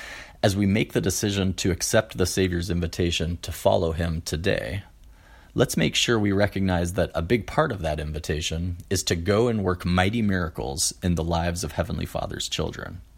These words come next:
Many of them are waiting for you and me to act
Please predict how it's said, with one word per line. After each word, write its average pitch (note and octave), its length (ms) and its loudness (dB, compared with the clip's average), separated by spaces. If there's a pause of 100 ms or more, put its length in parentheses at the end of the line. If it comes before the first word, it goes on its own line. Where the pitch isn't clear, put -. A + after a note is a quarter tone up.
(340)
Many B2 240 4
of A#2 100 0
them G#2 200 2
are F#2 100 2
waiting F#2+ 320 2
for F#2+ 180 0
you G2 220 2
and G2 160 2
me F#2 240 0
to - 260 -2
act - 440 -8